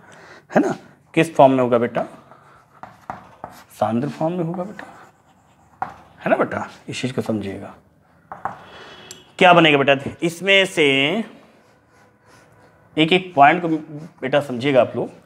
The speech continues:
ये तो already रहेगा, है ना बेटा, सी एच थ्री टॉल्यूइन हो गया। अब एन ओ टू की पोजीशन क्या होगी बेटा? अल्टरनेट फॉर्म में होगी।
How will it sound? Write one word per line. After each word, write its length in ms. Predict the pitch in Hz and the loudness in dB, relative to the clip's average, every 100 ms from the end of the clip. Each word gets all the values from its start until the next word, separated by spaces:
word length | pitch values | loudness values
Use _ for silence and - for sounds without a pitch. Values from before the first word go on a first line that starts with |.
| _ - _ _ _ _ _ _ _ _ _ _ - | _ -20 _ _ _ _ _ _ _ _ _ _ 0
ये 120 | 143 | 4
तो 100 | 170 | 8
already 320 | 170 175 190 | 8 6 2
रहेगा, 260 | 202 196 185 165 - _ - _ _ - | 0 0 -4 -8 -18 _ -20 _ _ -10
है 60 | - | -8
ना 80 | |
बेटा, 200 | - 117 - - - - - | -8 -12 -18 -20 -20 -20 -10
सी 160 | - | 0
एच 140 | 147 147 | 0 2
थ्री 140 | 165 | -4
टॉल्यूइन 340 | 170 160 170 202 | 6 6 8 4
हो 80 | 196 | 0
गया। 180 | 185 180 - - - | -2 -6 -12 -20 0
अब 180 | 160 170 | 0 0
एन 140 | 175 175 | 0 0
ओ 80 | 180 | 0
टू 140 | 190 | -4
की 120 | 196 | -6
पोजीशन 400 | 190 180 175 202 | -6 -6 -4 -6
क्या 160 | 190 190 | 2 4
होगी 160 | 208 | 4
बेटा? 240 | 220 202 175 | -2 2 2
अल्टरनेट 640 | - 139 139 143 139 143 | 4 0 2 0 0 -2
फॉर्म 240 | - 110 104 | -2 -4 -4
में 80 | |
होगी। 300 | 101 98 101 | -8 -12 -14